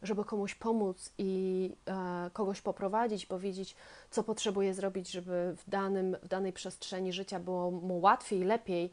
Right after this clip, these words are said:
e, co tak naprawdę jest tam potrzebne do uzdrowienia albo do zobaczenia, albo co, z czym potrzebuje się pożegnać.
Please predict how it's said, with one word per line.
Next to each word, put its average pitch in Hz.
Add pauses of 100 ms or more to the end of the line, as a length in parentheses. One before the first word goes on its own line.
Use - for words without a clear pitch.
(480)
e, 170
co 214
tak 220
naprawdę 196
jest 190
tam 190
potrzebne 180
do 175
uzdrowienia 190
albo 175
do 170
zobaczenia, 180 (340)
albo 180
co, 202 (340)
z -
czym 208
potrzebuje 185
się 196
pożegnać. 175